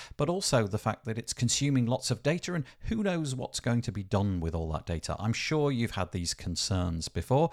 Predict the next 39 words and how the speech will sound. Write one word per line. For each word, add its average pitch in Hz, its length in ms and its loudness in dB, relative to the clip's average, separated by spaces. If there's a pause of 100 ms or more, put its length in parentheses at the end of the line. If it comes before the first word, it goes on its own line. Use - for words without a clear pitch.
(260)
So 196 120 2
we 196 120 2
talk 208 240 2
about 170 220 0
that, 160 200 2
and 151 180 -2
then 180 120 0
we 208 100 -2
talk 127 260 -4
about 123 220 -4
his 120 280 -2
alternative 170 580 2
to 101 400 0
all 85 100 0
of 85 100 -4
that, 127 200 2
which 113 240 -6
is 113 140 -2
his 117 180 -2
Friends 135 640 2
plugin, 85 420 0 (300)
which - 180 -4
enables 98 380 2
you 87 140 -2
to - 120 -4
set - 300 0
up, - 220 -2
if - 180 -6
you 147 60 -2
like, - 280 -2
your 101 280 0
own 110 260 4
social 95 460 0
network, 110 420 0 (360)
but 107 140 4
a 101 80 2
whole 143 640 0
lot 110 380 0
more. 104 460 2